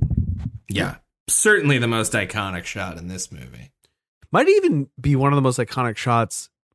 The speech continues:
Speaker 2: in the series.
Speaker 1: Yeah.
Speaker 2: Even, even in, like,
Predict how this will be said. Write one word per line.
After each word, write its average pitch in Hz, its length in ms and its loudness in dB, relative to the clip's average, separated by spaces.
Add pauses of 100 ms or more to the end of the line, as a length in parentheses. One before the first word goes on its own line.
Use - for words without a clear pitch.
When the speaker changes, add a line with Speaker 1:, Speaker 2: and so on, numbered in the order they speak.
(320)
Speaker 2:
in 127 140 2
the 120 80 0
series. 110 720 2 (340)
Speaker 1:
Yeah. 104 340 0
Speaker 2:
Even, 226 260 4
even 208 360 4
in, 214 200 4
like, 170 340 0